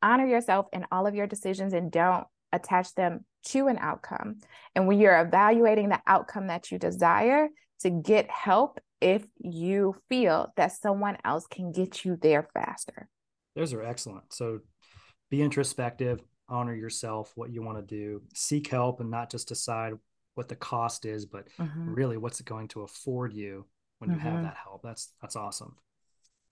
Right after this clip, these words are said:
Speaker 2: So what is your purpose, Brittany, and lasting legacy that you wanna leave in your community?
Speaker 1: My purpose and lasting legacy. I want to,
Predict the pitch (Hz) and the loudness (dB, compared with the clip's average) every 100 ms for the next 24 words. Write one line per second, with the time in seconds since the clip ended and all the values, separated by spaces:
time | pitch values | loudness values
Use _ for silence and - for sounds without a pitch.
0 | _ - - 143 123 147 165 143 110 147 | _ -4 4 4 4 0 2 0 2 -2
1 | 147 147 139 127 - - 127 120 117 117 | 0 0 0 -2 -4 -4 -6 -6 -10 -10
2 | 117 113 113 117 123 - 127 113 110 113 | -8 -8 -4 -4 -4 -4 -4 -4 -6 -8
3 | - 113 110 107 117 113 104 113 151 151 | -8 -8 -10 -10 -8 -8 -8 -6 -4 -4
4 | 135 110 107 113 - 113 104 101 - 127 | -8 -10 -10 -12 -12 -14 -14 -16 -16 -20
5 | _ _ _ - 196 190 190 180 170 - | _ _ _ 0 2 2 2 2 0 -2
6 | - 233 233 254 240 - 185 175 160 160 | -2 2 2 2 -2 -4 -6 -4 -2 0
7 | 160 180 - - 185 170 156 156 151 - | 2 0 -4 -6 -6 -2 0 0 -4 -6
8 | 117 - 175 - _ _ _ _ _ _ | -10 -10 -14 -18 _ _ _ _ _ _
9 | _ _ _ 202 233 277 330 349 - 190 | _ _ _ 4 6 6 6 2 -2 -4
10 | 175 175 170 - - 185 170 170 165 165 | -2 -2 -4 -6 -8 -4 -2 0 0 0
11 | - | -2